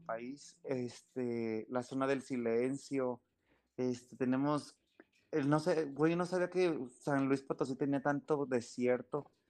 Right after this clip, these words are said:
Son kilómetros y kilómetros llenos de desierto y lugares áridos,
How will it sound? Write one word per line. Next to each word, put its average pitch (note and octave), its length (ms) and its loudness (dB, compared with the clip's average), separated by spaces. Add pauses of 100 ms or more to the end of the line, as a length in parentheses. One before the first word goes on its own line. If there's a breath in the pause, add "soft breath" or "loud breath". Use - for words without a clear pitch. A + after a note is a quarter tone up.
(140)
Son D3 360 -2
kilómetros D3 800 -2
y B2+ 100 -14
kilómetros B2 580 -2
llenos C3+ 260 -2
de C3 120 -2
desierto A#2+ 460 -4
y - 20 -8
lugares B2 580 -2
áridos, C3+ 580 -2